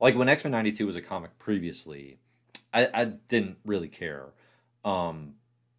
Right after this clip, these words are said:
n-, one way or the other. I thought it was fine. You know, I read the Secret Wars tie and stuff, right? And it, it was fine, but it wasn't a comic that I was ever gonna be super invested in. This one, doing the animated series, but as if it was set in the Krakoa era, that's interesting. That's inherently a pretty cool hook.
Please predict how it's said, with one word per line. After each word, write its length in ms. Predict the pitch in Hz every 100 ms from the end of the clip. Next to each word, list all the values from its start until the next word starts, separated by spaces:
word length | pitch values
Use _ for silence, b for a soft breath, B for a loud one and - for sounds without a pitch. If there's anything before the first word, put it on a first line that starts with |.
| -
n-, 260 | 107 98 101
one 180 | 95
way 100 | 85 80
or 80 |
the 160 | 76 78
other. 200 | 73 71
I 60 | 76
thought 140 | 123
it 40 |
was 120 | 95 -
fine. 240 | 69 - -
You 60 |
know, 60 | 101
I 40 |
read 120 | 95 85
the 60 |
Secret 260 | 80 - 80
Wars 200 | 78 -
tie 120 | -
and 120 | -
stuff, 200 | - - -
right? 200 | 85 87
And 140 | 101
it, 100 | -
it 40 | 156
was 160 | 165
fine, 300 | - 220 127
but 100 | 107
it 80 | 113
wasn't 220 | 117 98
a 20 |
comic 280 | 90 92 85
that 80 | 80
I 40 | 80
was 80 |
ever 160 | 80 78
gonna 140 | 78
be 100 | 73
super 300 | 71 - -
invested 380 | 73 85 95 76
in. 160 | 78 71 b b -
This 240 | 147 170
one, 220 | 165 143 107
doing 380 | 104 123 147
the 140 | 139 98
animated 380 | 107 113 104 107
series, 320 | 113 113 107
but 160 | 98
as 240 | - 90 82
if 180 | 98 101
it 80 |
was 180 | 90 82
set 240 | - 92 -
in 160 | 95 95
the 80 |
Krakoa 520 | 92 90 - 90 87 -
era, 380 | 80 87 131 b b b -
that's 220 | 302 311
interesting. 460 | 294 247 - - -
That's 200 | 117 -
inherently 460 | 151 147 143 127
a 60 | 98
pretty 320 | - 135 151
cool 360 | - 127 98 -
hook. 320 | 117 85 -